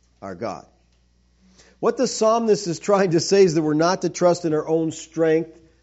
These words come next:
we're to trust in God. We're able to trust him when we know his name, when we understand his character. Isaiah fifty ten, "Who among you fears Yahweh and obeys the voice of his servant? Let him who walks in darkness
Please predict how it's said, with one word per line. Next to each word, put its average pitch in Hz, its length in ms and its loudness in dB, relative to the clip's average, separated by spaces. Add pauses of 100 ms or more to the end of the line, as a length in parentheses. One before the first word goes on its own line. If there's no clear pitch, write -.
(320)
we're 135 140 -2
to 156 80 -2
trust 117 320 -8
in 143 100 -4
God. 160 380 -4 (1120)
We're 151 200 4
able 277 320 6
to 247 80 2
trust 160 420 2
him 185 280 0 (120)
when 160 180 4
we 170 140 6
know 165 200 6
his 147 120 -2
name, 233 220 4
when 147 120 0
we 151 160 -2
understand 165 960 -4 (200)
his 214 220 -2
character. 220 720 2 (220)
Isaiah 156 320 2
fifty 185 360 -4
ten, 202 300 0
"Who 247 260 0
among 240 360 0
you 180 180 -2
fears 180 560 0
Yahweh 196 560 -2 (480)
and 185 120 2
obeys 254 440 6
the 254 80 0
voice 247 280 4
of 226 60 -6
his 233 160 -4
servant? 240 500 0 (420)
Let 190 300 2
him 277 200 4
who 247 140 2
walks 233 380 0
in 214 140 2
darkness 208 680 -2